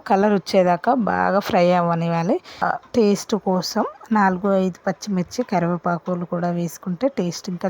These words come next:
చాలా బాగుంటుంది. అంతే అండి, చికెన్ సిక్స్టీ ఫైవ్ రెడీ. ఇలా ఎంతో ఈజీగా, సింపుల్గా చేసుకోవచ్చు. నాకైతే చాలా అంటే చాలా నచ్చింది. మీకు ఈ వీడియో నచ్చిందా? నచ్చితే కనుక లైక్ చేసి సబ్స్క్రైబ్ చేసుకోండి ప్లీజ్. Thank you so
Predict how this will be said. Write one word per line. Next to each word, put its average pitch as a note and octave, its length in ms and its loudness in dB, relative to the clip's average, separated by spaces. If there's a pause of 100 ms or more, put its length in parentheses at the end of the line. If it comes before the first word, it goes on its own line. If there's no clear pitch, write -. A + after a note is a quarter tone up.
(100)
చాలా F3 280 2 (100)
బాగుంటుంది. F3 520 -4 (120)
అంతే F#3 220 -2 (100)
అండి, F3 160 -2 (100)
చికెన్ F#3 320 -4
సిక్స్టీ - 320 -10
ఫైవ్ A3+ 260 2
రెడీ. C#4 240 6 (600)
ఇలా G3 180 4 (180)
ఎంతో F#3+ 300 0 (160)
ఈజీగా, F3 340 -2 (120)
సింపుల్గా G3+ 500 2 (100)
చేసుకోవచ్చు. F3+ 640 -2 (220)
నాకైతే F3 360 -4 (120)
చాలా E3 380 -2
అంటే E3+ 140 -8 (100)
చాలా F3+ 340 0
నచ్చింది. E3+ 460 -4 (440)
మీకు F#3+ 260 0
ఈ - 20 4 (100)
వీడియో A3 300 4
నచ్చిందా? A#3 420 4 (160)
నచ్చితే F#3 320 0 (100)
కనుక F#3+ 200 0 (140)
లైక్ F#3 240 0
చేసి F#3 200 0 (140)
సబ్స్క్రైబ్ F#3+ 480 0
చేసుకోండి G3 500 2 (180)
ప్లీజ్. A3 400 4 (120)
Thank G3+ 280 2
you A#3+ 60 2 (120)
so A#3 120 2